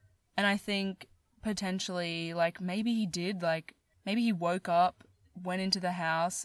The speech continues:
just chucked on some random clothes that he found, did it, left the clothes somewhere. Then David comes home,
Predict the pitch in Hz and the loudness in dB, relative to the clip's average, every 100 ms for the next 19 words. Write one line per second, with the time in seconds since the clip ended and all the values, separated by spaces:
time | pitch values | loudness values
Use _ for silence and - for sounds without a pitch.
0 | - 208 - - 190 190 180 180 185 160 | -8 -6 -4 0 -2 0 -4 -2 -4 -2
1 | 156 160 170 170 - 160 160 185 196 202 | -2 -4 -4 -8 -6 -6 -6 -6 -4 -4
2 | 214 214 208 208 214 214 - _ _ _ | -4 -2 0 0 0 -2 -6 _ _ _
3 | - 185 196 220 214 _ _ _ _ - | -4 -2 0 0 -2 _ _ _ _ -14
4 | 175 170 190 - 202 - 185 185 190 185 | 0 4 4 2 -8 -2 0 0 -2 -2
5 | 180 180 175 180 196 220 _ _ _ _ | -2 0 0 0 -2 -8 _ _ _ _
6 | - 190 180 180 185 247 226 190 170 - | -8 -2 0 2 2 2 -2 -4 -6 -6
7 | 160 156 160 196 | -4 -4 -4 -6